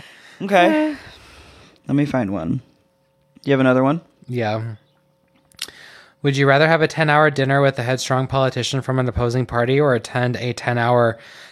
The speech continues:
Speaker 2: concert for a music group you detest? What fucking music group do I not like is gonna have a ten-hour concert?
Speaker 1: Probably a ten-hour music con-, or a concert. Would you rather have the ability to see ten minutes into the future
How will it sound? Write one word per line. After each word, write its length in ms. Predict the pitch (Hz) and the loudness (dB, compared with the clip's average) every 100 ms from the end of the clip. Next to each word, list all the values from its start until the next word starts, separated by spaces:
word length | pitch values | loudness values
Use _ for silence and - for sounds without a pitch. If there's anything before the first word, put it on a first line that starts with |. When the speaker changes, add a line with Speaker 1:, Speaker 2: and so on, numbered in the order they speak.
| - | -8
Speaker 2:
concert 480 | - 139 139 143 - | -2 -2 2 2 0
for 240 | - 127 | 0 2
a 40 | |
music 340 | 120 120 127 - | 2 0 -2 -6
group 320 | - 123 113 | -2 -2 -2
you 140 | 110 110 | -4 -4
detest? 840 | 110 - 104 104 104 - - - - _ _ - _ _ | -4 -6 -6 -6 -6 -10 -10 -14 -18 _ _ -20 _ _
What 340 | 127 220 - | 0 0 0
fucking 360 | - 226 254 180 | -4 0 2 2
music 260 | 117 139 135 | 2 0 -2
group 200 | 131 110 | -4 -2
do 120 | 120 | 0
I 80 | 113 | 0
not 280 | 120 156 | 0 0
like 260 | 113 120 123 | 0 -2 -2
is 80 | 117 | -6
gonna 200 | 120 117 | -4 -4
have 240 | 101 110 110 | -2 -4 -4
a 60 | |
ten-hour 560 | 107 - 120 107 117 107 | -8 -6 -6 -4 -4 -6
concert? 760 | - 104 110 - 80 69 - - _ - - - - - | -8 -10 -10 -10 -14 -14 -16 -18 _ -20 -20 -20 -20 -8
Speaker 1:
Probably 300 | - 175 160 | 0 4 4
a 40 | 139 | 4
ten-hour 380 | 135 123 123 127 | 2 -2 -2 -2
music 460 | 123 120 123 120 - - _ _ | -2 -2 -4 -6 -12 -20 _ _
con-, 180 | - 123 - | -14 -14 -6
or 140 | 127 | -6
a 40 | 113 | -4
concert. 540 | 117 113 123 117 - - _ _ | -6 -6 -6 -8 -10 -20 _ _
Would 160 | 147 147 | -4 -4
you 140 | 151 180 | -2 4
rather 540 | 147 139 143 151 156 - | 4 6 4 2 0 -2
have 160 | 135 | -2
the 100 | 139 | 2
ability 440 | 131 131 127 131 135 | 2 4 2 2 0
to 120 | 127 | -2
see 240 | - 131 | -2 -4
ten 260 | 117 127 123 | -2 0 2
minutes 300 | 123 127 123 | 2 0 -2
into 160 | 117 | -4
the 80 | 113 | -4
future 420 | 113 123 117 127 | -4 -4 -2 0